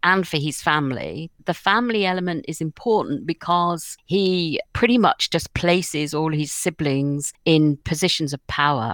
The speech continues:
around Europe. Whether they were qualified to take over these roles or not, he places them there. It does cause him a lot of disquiet and problems with some of his siblings, but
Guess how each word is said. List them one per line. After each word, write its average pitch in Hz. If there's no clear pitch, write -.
around 139
Europe. 156
Whether 180
they 170
were 147
qualified 139
to 123
take 131
over 139
these 120
roles 117
or 120
not, 110
he 120
places 139
them 123
there. 110
It 139
does 151
cause 135
him 127
a 127
lot 131
of 113
disquiet 113
and 113
problems 135
with 127
some 131
of 117
his 113
siblings, 110
but -